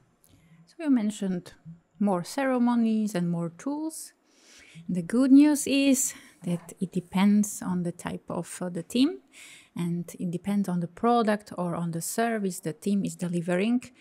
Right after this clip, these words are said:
which kind of ceremony and which kind of tool they will use.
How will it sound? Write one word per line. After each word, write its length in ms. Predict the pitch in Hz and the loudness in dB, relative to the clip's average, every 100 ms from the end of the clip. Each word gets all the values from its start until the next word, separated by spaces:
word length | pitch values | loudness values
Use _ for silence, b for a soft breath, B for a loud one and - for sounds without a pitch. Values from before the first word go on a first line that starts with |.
| b b b | b b b
which 440 | 208 262 - - - | -6 -6 -6 -14 -12
kind 360 | - 185 175 160 | -6 -2 -2 -4
of 360 | 170 156 - - _ _ _ | -6 -8 -14 -20 _ _ _
ceremony 680 | - 208 214 233 247 247 254 262 - | -6 -2 -2 2 4 6 4 2 -8
and 180 | 180 165 | -6 -4
which 200 | 185 - | -6 -8
kind 240 | - 170 | -8 -6
of 160 | 165 - - | -6 -12 -6
tool 240 | 247 233 | -4 -4
they 200 | 196 170 175 | -4 -6 -4
will 220 | 180 185 | -4 0
use. 460 | 214 202 - - | 0 0 -4 -12